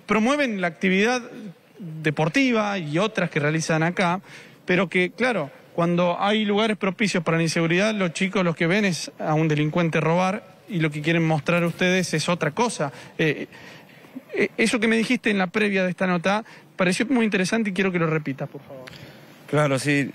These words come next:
Speaker 2: Nosotros, eh, venimos trabajando hace tres años en el barrio. Antes, eh, el barrio era desunido, todo lo demás, y había, eh, desigualdad con los chicos. Ahora nosotros trabajamos para que ellos vean que se puede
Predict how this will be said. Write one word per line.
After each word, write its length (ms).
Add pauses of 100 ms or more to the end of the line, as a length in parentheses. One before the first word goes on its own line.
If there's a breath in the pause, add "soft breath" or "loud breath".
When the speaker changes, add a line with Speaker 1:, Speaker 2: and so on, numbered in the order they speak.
Speaker 2:
Nosotros, 720 (280)
eh, 460 (340)
venimos 320
trabajando 480
hace 140
tres 200
años 200
en 100
el 100
barrio. 260 (560 loud breath)
Antes, 300
eh, 320
el 100
barrio 280
era 120
desunido, 800
todo 140
lo 100
demás, 460
y 100
había, 640 (580 loud breath)
eh, 520
desigualdad 840
con 120
los 100
chicos. 380
Ahora 240
nosotros 440
trabajamos 580
para 180
que 300 (280 loud breath)
ellos 300
vean 320
que 140
se 120
puede 540